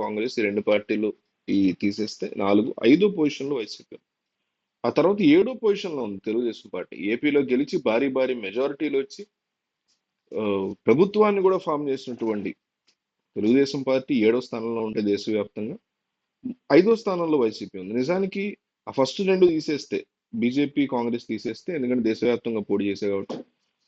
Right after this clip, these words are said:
only రాష్ట్రాల్లో పోటీ చేసినటువంటి పార్టీలను గనక లెక్కేసుకుంటే మూడో స్థానంలో ఉంది వైసీపీ దేశవ్యాప్తంగా. So, జగన్మోహన్ రెడ్డి యొక్క బలాన్ని ఏ రోజు కూడా పొరపాటున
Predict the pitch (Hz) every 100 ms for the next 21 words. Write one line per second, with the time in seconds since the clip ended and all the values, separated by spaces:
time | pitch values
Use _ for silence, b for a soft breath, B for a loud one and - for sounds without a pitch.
0 | _ _ 113 139 220 240 240 160 160 202
1 | 190 185 175 175 165 156 151 139 131 123
2 | 113 127 156 151 143 120 113 110 104 104
3 | 113 - 120 170 160 156 220 226 185 147
4 | 113 95 87 92 - - 90 117 135 139
5 | 117 - 90 78 - _ _ _ _ _
6 | _ _ _ - 180 160 - _ - 117
7 | 127 180 190 190 180 180 170 156 156 -
8 | 117 113 127 160 170 156 127 135 151 151
9 | 139 127 123 123 127 131 113 117 135 127
10 | 131